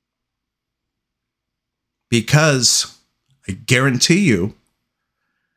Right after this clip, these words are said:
if Bob and his wife,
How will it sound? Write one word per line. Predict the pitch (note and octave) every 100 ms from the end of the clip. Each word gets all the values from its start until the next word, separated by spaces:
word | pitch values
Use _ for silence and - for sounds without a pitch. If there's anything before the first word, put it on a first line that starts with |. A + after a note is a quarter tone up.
| _ _ _ _ _ _ _ _ _ _ _ _ _ _
if | A#2 A2+
Bob | C#3 D#3+
and | E3+
his | C#3 -
wife, | C3 C#3 B2 A2+ - -